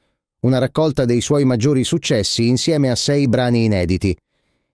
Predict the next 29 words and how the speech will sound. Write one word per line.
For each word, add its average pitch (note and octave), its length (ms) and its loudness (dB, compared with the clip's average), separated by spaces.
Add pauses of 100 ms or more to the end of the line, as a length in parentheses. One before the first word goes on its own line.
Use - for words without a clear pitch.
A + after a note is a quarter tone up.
(160)
Il E3+ 300 0
primo F#3+ 280 2
singolo C3 540 0
della A#2 240 0
raccolta D#3+ 500 -2
è D#3 180 -2 (120)
Al E3 200 -2
telefono, A2 540 0 (240)
seguito C#3+ 460 0
il B2+ 100 0
ventotto B2+ 460 0
febbraio C3 520 0
duemilaventi A2+ 720 0 (160)
dal C#3 360 0
secondo F#3 440 0
singolo G3+ 460 0
Giovane C#3+ 340 2
Stupida G#2+ 400 0 (460)
e C3+ 300 0
infine D#3+ 420 0
Ciao, F2 380 -2 (200)
pubblicato C3+ 640 0
il A2 160 0
diciotto A2+ 540 0
settembre F3+ 680 0
duemilaventi. C3 800 2 (480)
Nel C#3+ 180 4
giugno A3+ 360 2
duemilaventi D3 760 2